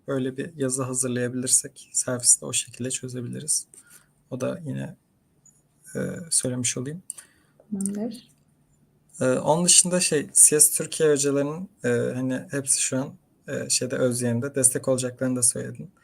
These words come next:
Speaker 1: E, yani, yardımcı, aktif yardım edecekler mi? Hani, öyle sorayım. E,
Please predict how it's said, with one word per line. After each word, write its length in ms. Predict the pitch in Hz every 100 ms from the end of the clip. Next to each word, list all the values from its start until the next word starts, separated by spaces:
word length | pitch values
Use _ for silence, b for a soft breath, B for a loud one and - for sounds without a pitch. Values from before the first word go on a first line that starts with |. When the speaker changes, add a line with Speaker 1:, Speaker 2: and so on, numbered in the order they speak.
| b b b b -
Speaker 1:
E, 260 | 120 120 123 - _ -
yani, 240 | 131 135 - _ _ _ _ _ - - - -
yardımcı, 800 | 160 135 135 139 156 147 180 - -
aktif 340 | 135 - - -
yardım 320 | 147 135 151
edecekler 540 | 139 139 143 - 151
mi? 260 | 156 143 - _
Hani, 220 | - 131
öyle 260 | 127 123 123
sorayım. 400 | - 123 120 - _ _ _
E, 60 | 131